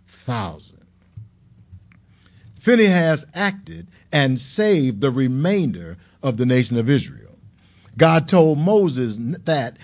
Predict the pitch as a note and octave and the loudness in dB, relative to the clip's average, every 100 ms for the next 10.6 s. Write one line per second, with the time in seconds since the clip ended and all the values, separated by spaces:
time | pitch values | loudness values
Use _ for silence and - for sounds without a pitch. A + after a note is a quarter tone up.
0 | - - F3+ C#3+ B2 E3 G#3 E3+ E3 D#3+ | -16 -4 0 0 -2 -4 -4 -4 -2 -2
1 | C#3+ A#2+ F#3+ E3 C#3+ C#3+ C3+ A2+ C3 F3+ | -4 -4 -2 -2 0 -2 -4 -4 -4 -4
2 | - - D#2+ F#2+ - - _ D3+ D#3+ C#3+ | -6 -14 -14 -14 -16 -20 _ 4 4 4
3 | C3+ F3+ E3+ D#3 F3 F3 F3 D#3+ A3+ F#3 | 0 0 0 0 0 0 -2 -2 -2 -2
4 | D#3 C3+ B2+ C3+ B2+ A#2 B2 A2+ G#2+ - | -2 -2 0 0 0 0 -2 -2 -6 -2
5 | D3+ B2 A2+ A2+ G2+ - F#3 A#2+ - - | 0 0 -2 -4 -6 -6 -4 -4 -8 -20
6 | _ _ _ _ _ - - B2+ C3+ A#2+ | _ _ _ _ _ -20 -12 -2 0 0
7 | C#3 C3 C3+ A#2+ A2+ C#3 A#2 A#2 C3 A#2+ | 0 -2 -2 -4 -4 -4 -4 -4 -6 -6
8 | - G3+ B2 G#2 A#2+ A#2+ A2+ A#2+ A#2+ B2+ | -4 -4 -4 -8 -8 -6 -6 -6 -4 -4
9 | B2 - A3+ A#3 - A#2+ A2 A2 F#2+ G2 | -4 -4 -2 -2 -2 -4 -2 -4 -6 -12
10 | - A2+ F2+ E2+ E2+ | -10 -10 -10 -12 -14